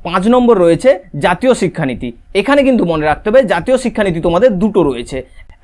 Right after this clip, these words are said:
একটা রয়েছে উনিশশো ছিয়াশি সালে জাতীয় শিক্ষানীতি এবং উনিশশো বিরানব্বই সালের জাতীয় শিক্ষানীতি অর্থাৎ যেটাকে আমরা পিও পোয়া বলে থাকি অর্থাৎ প্রোগ্রাম অফ অ্যাকশন। এই তোমাদের মোট টোটাল পাঁচটা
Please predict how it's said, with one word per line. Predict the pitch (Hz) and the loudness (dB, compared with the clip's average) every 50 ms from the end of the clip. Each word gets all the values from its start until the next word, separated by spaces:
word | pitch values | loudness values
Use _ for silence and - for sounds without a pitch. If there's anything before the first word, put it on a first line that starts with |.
| 143 175 | -2 -2
একটা | 196 - 262 247 233 | -2 0 2 2 4
রয়েছে | 214 180 175 254 262 - 190 | 4 2 2 2 0 0 0
উনিশশো | 190 208 233 226 - 226 - - | -2 -2 -2 0 0 -2 -2 -2
ছিয়াশি | - 190 185 196 196 - - | -2 0 0 0 0 0 -2
সালে | 254 254 247 247 | 0 0 2 0
জাতীয় | 247 240 277 269 247 269 | 0 0 0 -2 -2 -4
শিক্ষানীতি | 240 - 285 269 269 277 339 381 381 - - - - - 214 214 | -4 -2 -2 -2 0 0 0 -2 -2 -4 -12 -20 -12 0 0 2
এবং | 180 185 214 262 311 330 - - - - 190 214 | 2 4 2 0 0 -2 -8 -18 -16 -6 -2 0
উনিশশো | 247 277 254 262 - 302 254 185 170 | 2 2 2 0 2 0 0 0 2
বিরানব্বই | 196 220 247 262 269 254 247 220 185 - 220 | 2 2 2 2 2 2 2 0 0 0 0
সালের | 196 214 262 285 339 - - - - 147 165 | 0 2 2 0 0 -4 -14 -18 -10 -2 0
জাতীয় | 185 180 - 214 240 233 - | 0 0 2 -2 -2 -2 -2
শিক্ষানীতি | 180 - - 226 226 190 180 170 - 220 262 254 - - - | -6 -4 -2 -2 -2 0 -2 -2 -2 -4 -6 -6 -6 -6 -6
অর্থাৎ | 160 - - 214 180 147 170 | -6 -2 -2 -2 -2 0 0
যেটাকে | 180 202 233 214 202 165 | 0 0 0 0 0 -2
আমরা | 156 165 202 254 254 - - - - - | 0 0 0 0 0 -2 -12 -20 -20 -8
পিও | - 254 247 262 254 262 254 262 - - - - - | -4 0 2 6 6 4 4 2 -4 -18 -18 -6 0
পোয়া | 220 220 220 214 202 185 | 2 4 4 4 4 4
বলে | 175 165 160 - 165 | 2 0 0 -2 -4
থাকি | 156 - 240 285 370 370 - - - - 160 | -8 -4 0 0 0 0 -2 -8 -10 -6 -6
অর্থাৎ | 160 - 240 262 254 - 190 | -2 0 -2 -2 -2 -2 -2
প্রোগ্রাম | 175 170 165 180 175 175 233 | 0 2 2 2 2 2 0
অফ | 269 269 - - - - | -2 -2 -4 -20 -14 -12
অ্যাকশন। | 143 151 - - - 147 117 117 - - - - - - 202 | -12 -12 -10 -10 -10 -10 -10 -10 -12 -16 -20 -20 -6 0 2
এই | 254 269 - 233 | 2 2 2 0
তোমাদের | 196 180 170 170 180 170 165 | 0 0 2 2 2 2 2
মোট | 170 170 170 - | 0 0 0 -2
টোটাল | 160 151 143 226 277 285 277 - _ - - | -4 0 2 2 0 0 -2 -8 _ -14 -10
পাঁচটা | 170 175 175 - - 240 | -8 -8 -8 -4 -4 -4